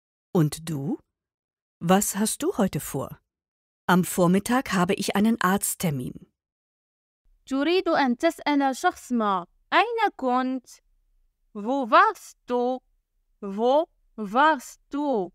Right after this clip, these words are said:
Speaker 2: أين كنت? Ich war zu Hause.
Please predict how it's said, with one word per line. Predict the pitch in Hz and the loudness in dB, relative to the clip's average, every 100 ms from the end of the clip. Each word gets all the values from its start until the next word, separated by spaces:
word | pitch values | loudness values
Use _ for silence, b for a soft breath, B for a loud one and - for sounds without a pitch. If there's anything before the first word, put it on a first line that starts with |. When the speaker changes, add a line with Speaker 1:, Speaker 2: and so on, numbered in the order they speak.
| _ _ _ _ | _ _ _ _
Speaker 2:
أين | 330 415 415 330 - | 0 2 2 2 2
كنت? | 247 226 202 190 - _ _ _ _ _ _ _ _ | -2 0 -2 -6 -10 _ _ _ _ _ _ _ _
Ich | 285 262 240 196 | -4 -4 -8 0
war | 247 285 339 _ _ _ _ | 4 4 2 _ _ _ _
zu | - 262 214 | -6 -4 0
Hause. | 247 294 285 196 214 208 190 | 2 4 2 -2 -4 -4 -6